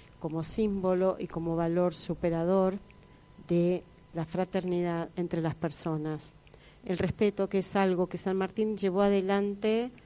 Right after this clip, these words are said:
eh, digamos, de un modo cabal y certero, y que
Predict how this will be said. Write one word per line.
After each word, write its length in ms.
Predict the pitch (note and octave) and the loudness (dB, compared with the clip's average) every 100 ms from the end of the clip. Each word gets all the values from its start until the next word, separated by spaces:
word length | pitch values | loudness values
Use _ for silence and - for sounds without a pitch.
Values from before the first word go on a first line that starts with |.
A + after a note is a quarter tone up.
| - - - | -20 -20 -14
eh, 560 | - E3 E3 D#3+ D#3+ D#3 D#3 D3+ - - | -6 -2 0 0 0 -2 -6 -10 -16 -12
digamos, 320 | D#3 F#3 F3 | -4 -2 -2
de 80 | E3 | -2
un 60 | F3+ | -2
modo 260 | F3 F3+ | -2 -2
cabal 420 | E3+ E3 F3+ G3 - | -2 0 2 2 0
y 80 | - | -6
certero, 680 | - D#3+ - G#3+ G#3+ G#3+ B3 - - - - - - - | -6 -6 -2 -2 0 -2 -6 -16 -20 -20 -20 -20 -16 -4
y 140 | F3+ | -4
que 840 | D#3+ - F3 E3+ E3+ E3+ E3+ - | -2 0 2 4 4 4 4 0